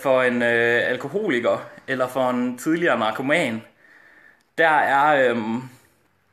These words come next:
ja, hvad skal man sige, det allervigtigste kriterie for, at man ikke vender tilbage til den adfærd, det er, at man ikke begynder at drikke igen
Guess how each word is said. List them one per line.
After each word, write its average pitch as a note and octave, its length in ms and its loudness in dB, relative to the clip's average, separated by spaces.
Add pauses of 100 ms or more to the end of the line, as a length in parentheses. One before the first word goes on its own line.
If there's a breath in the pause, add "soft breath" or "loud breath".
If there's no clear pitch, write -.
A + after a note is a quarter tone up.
(460)
ja, C3+ 160 0
hvad C3+ 100 0
skal D3 120 -2
man C3 100 -2
sige, D3 180 -2
det C#3 100 0
allervigtigste C3+ 920 -2
kriterie C3 600 0
for, C3 140 2
at A2 160 -2
man A#2 140 -4
ikke C3+ 180 -4
vender A2+ 240 -2
tilbage C3 560 -2
til B2 160 -8
den A2 160 -2
adfærd, A2 480 -2 (480 loud breath)
det C3 80 0
er, B2 40 2
at B2+ 100 0
man B2 160 -2
ikke C3 140 -4
begynder C#3 320 0
at A2+ 140 -2
drikke C3 260 0
igen A#2+ 400 -2